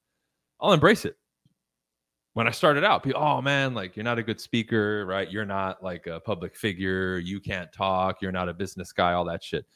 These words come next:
I would tell them, "You're right. I'm not good. That's why I'm doing this. One of the reasons is to get better." Right? Now, at that point, if they keep attacking me, I've now taken the sword away from their hand. They're now an asshole.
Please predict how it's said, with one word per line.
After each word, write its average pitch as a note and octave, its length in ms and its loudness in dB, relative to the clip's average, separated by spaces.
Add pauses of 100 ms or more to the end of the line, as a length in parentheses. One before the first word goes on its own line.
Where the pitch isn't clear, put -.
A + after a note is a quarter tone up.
(160)
I - 80 2
would C#4 140 6
tell D#4+ 100 4
them, A#2 100 0
"You're E3+ 120 4
right. C#4+ 280 6 (220)
I'm C3 160 4
not E3+ 220 6
good. F#2+ 260 0 (600)
That's C3 140 2
why D3+ 140 6
I'm B2 100 2
doing A#2+ 280 0
this. - 200 -12
One A#2 160 0
of A#2+ 60 2
the A2 80 2
reasons A2 320 -2
is F#2 140 -8
to - 80 -8
get E2+ 200 -6
better." D#2+ 280 -10 (1600)
Right? F#2+ 180 2 (1080)
Now, C#3+ 180 4
at D3 140 2
that F#3+ 220 6
point, D3+ 180 2
if A#2+ 100 -8
they C3 80 2
keep F3+ 300 0
attacking C#3 520 0
me, F#3 160 -2
I've A#2+ 240 2
now B2+ 140 4
taken B2+ 360 -2
the G#2+ 80 -2
sword A2+ 360 2
away F#2+ 200 0
from F2+ 180 -4
their E2 100 -4
hand. F#2+ 240 0
They're A#2 80 0
now C3+ 160 4
an G2 80 0
asshole. F#2+ 480 -6